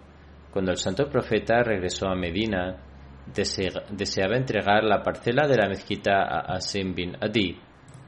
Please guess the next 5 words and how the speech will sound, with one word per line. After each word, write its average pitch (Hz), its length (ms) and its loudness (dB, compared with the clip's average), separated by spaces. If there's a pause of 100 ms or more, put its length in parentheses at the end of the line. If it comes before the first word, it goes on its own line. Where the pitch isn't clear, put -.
(460)
el 92 140 -2
compañero 92 580 0 (380)
que 101 100 6
se 101 160 2
menciona, 95 600 0